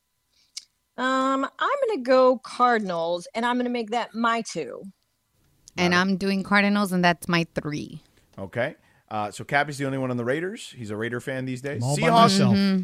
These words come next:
Speaker 4: That's right.
Speaker 3: at Niners. Niners, nine-point favorite. I feel like everyone's looking at this going like, "No way. The Seahawks just beat the Broncos. The Niners look terrible. How could they be nine-point favorites?" That's exactly why I'm taking the Niners, and that's my five.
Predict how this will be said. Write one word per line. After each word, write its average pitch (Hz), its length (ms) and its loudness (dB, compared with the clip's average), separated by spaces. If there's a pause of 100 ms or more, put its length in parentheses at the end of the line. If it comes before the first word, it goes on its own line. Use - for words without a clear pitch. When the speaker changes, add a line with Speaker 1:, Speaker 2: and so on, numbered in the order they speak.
Speaker 4:
That's - 140 -14
right. 165 100 2
Speaker 3:
at 190 140 4
Niners. 190 440 0
Niners, 185 360 0
nine-point 190 640 -2
favorite. 123 560 -4 (220)
I 160 80 4
feel 233 120 2
like 247 140 6
everyone's 220 320 4
looking 196 160 4
at 180 60 0
this 156 120 2
going 151 240 4
like, 151 220 2 (120)
"No 320 280 -2
way. 339 380 2 (140)
The 185 80 -10
Seahawks 294 400 0
just 254 180 -6
beat 302 160 -8
the 320 60 -6
Broncos. 277 520 0
The 220 140 -6
Niners 320 560 -2
look 320 180 -2
terrible. 294 520 2
How 214 100 2
could 277 120 -4
they 294 40 -14
be 311 120 -10
nine-point 302 540 -2
favorites?" 233 500 0
That's 151 200 2
exactly 180 560 2
why 175 160 8
I'm 147 100 4
taking 160 220 -2
the 151 80 -4
Niners, 170 400 -2
and 135 180 -2
that's 135 160 2
my 131 160 2
five. 98 420 -2